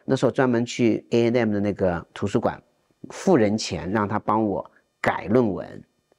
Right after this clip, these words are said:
改语法错误，这个工作肯定没有，铁定没了。<laughs> 你说你叫G-，G P T给你改一下，绝对改得比，<laughs> 比，比他好，比，对吧？那里头的那些具体的内容要写好的地方，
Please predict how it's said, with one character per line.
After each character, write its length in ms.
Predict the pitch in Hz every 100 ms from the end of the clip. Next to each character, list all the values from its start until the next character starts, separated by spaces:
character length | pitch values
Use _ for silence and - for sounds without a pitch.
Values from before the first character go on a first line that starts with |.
| _ -
改 180 | 104
语 200 | 90 98
法 180 | 139 - -
错 220 | - 90
误， 120 | 80 _ _ _ _ _ _
这 100 | 131
个 80 | 110
工 160 | 107
作 80 | 104
肯 180 | 98 87
定 120 | 85
没 160 | 90 73
有， 80 | - _ _ _ _ _ _ _
铁 240 | - 139
定 180 | 127 170
没 100 | 117
了。 180 | 85 - _ - -
<laughs> 140 | 156 - -
你 80 | 151
说 80 | 165
你 100 | 151
叫 160 | 151 156
G-，G 460 | - 147 - 160
P 60 | 147
T 140 | 170
给 140 | 139 143
你 100 | 131
改 200 | 110 92
一 20 |
下， 140 | 110
绝 180 | 110 131
对 80 | 135
改 200 | 170 110
得 180 | 123 120 -
比， 340 | - 113 113 117 -
<laughs> 160 | - 135
比， 340 | 139 135 117 135
比 180 | 113 113
他 160 | 113
好， 160 | 107 98 107
比， 160 | 110 - - _
对 120 | - 107
吧？ 120 | 85 _ _ _ - _ _ _ _ _ _
那 120 | - 196
里 140 | 151
头 100 | 151
的 80 | 175
那 160 | 190
些 220 | 165 180 180
具 180 | 240
体 100 | 180
的 80 | 117
内 200 | 120 233
容 160 | 180 131
要 80 | 131
写 220 | 127 127
好 180 | 143 92
的 120 | 87
地 100 | 113
方， 180 | 117 113